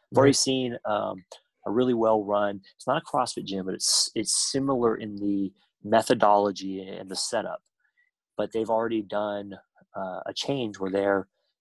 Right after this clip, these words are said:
Speaker 1: drawn big boxes, uh, eight-by-twelve on the floor,
Speaker 2: Mm-hmm.
Speaker 1: and, uh, at least eight-by-twelve with space in between, and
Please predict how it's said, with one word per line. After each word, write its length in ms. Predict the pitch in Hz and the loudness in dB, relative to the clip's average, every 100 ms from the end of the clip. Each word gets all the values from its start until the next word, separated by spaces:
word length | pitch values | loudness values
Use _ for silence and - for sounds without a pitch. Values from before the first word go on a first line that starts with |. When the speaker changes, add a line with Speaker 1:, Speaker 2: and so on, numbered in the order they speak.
| - | -2
Speaker 1:
drawn 400 | 107 101 98 95 | 0 2 -2 -2
big 200 | 104 117 | 2 4
boxes, 680 | 117 110 101 127 113 104 - - 107 | 4 2 2 0 0 -2 -6 -8 -10
uh, 140 | 95 - | -10 -8
eight-by-twelve 800 | 123 - 110 - - 107 107 117 | -8 -6 -8 -8 -6 -2 0 0
on 100 | 120 | -2
the 80 | 123 | -6
floor, 460 | - 104 98 113 _ _ | -4 -2 -2 -4 _ _
Speaker 2:
Mm-hmm. 240 | 135 110 117 - _ _ _ _ _ | -4 -2 -4 -6 _ _ _ _ _
Speaker 1:
and, 560 | 101 98 98 95 92 87 _ _ _ _ _ _ _ _ _ - | -10 -6 -6 -6 -10 -16 _ _ _ _ _ _ _ _ _ -8
uh, 160 | 95 92 | -6 -4
at 120 | 104 | -4
least 280 | 107 123 - | -2 -2 -2
eight-by-twelve 520 | 104 101 - 98 92 | -4 -6 -4 -2 0
with 180 | 104 110 | 0 0
space 420 | - - 107 - | 0 0 0 -2
in 80 | 98 | -8
between, 560 | - - 127 107 95 95 | -10 -8 -6 -4 -6 -6
and 140 | 98 | -8